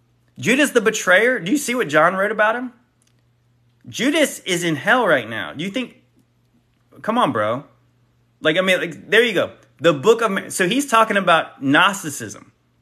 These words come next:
Of course, this guy brings up some Gnostic books. They were written hundreds of years after the other Gospels were. Are you kidding me?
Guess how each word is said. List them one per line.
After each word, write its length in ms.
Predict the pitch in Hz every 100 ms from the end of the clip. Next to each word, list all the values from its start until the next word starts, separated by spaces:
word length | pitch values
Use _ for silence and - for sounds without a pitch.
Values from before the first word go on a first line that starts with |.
| _ _
Of 140 | - 160
course, 260 | 254 262
this 180 | 254 214
guy 220 | 196 170 165 -
brings 220 | 170 160
up 120 | 139
some 200 | 151 139
Gnostic 500 | 135 147 139 123 113
books. 260 | 135 - - _ _ -
They 80 |
were 80 | 156
written 240 | 156 208 151
hundreds 440 | - 220 247 208
of 60 | 208
years 200 | 196 180
after 640 | 151 170 175 143 123 - _ _ _ _
the 80 | 131
other 160 | 156
Gospels 500 | 135 110 90 - 95
were. 200 | - - - _ _ _ _ _ _ _ _ _ _
Are 60 | 117
you 160 | 175
kidding 280 | 190 214 226
me? 280 | 240 254 240